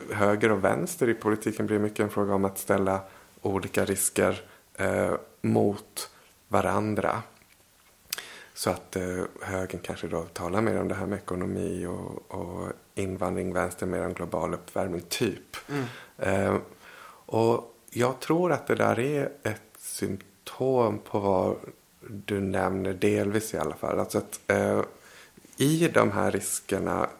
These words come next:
Speaker 1: eh, i riskpolitiken så finns värderingar,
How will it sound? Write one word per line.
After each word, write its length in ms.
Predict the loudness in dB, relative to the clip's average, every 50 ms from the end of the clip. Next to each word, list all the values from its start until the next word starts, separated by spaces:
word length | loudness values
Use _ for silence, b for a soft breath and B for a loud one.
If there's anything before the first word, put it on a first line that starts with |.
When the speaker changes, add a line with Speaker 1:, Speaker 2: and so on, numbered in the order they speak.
| -20 _ _ _ -20 -10 -8
Speaker 1:
eh, 500 | -6 -6 -6 -6 -6 -6 -6 -6 -8 -8 -10 -12 -14 -6 _
i 280 | -2 0 2 2 2
riskpolitiken 920 | 2 2 0 0 -4 -6 -6 -6 -4 -4 -4 -4 -2 -4 -4 -2 -4 -6
så 140 | -4 -4 -6
finns 640 | -6 -6 -2 0 0 0 2 0 -2 -2 -2 -2 0
värderingar, 1200 | 2 2 2 2 2 2 2 2 2 2 2 2 0 0 0 0 0 0 -2 -2 -4 -6 -10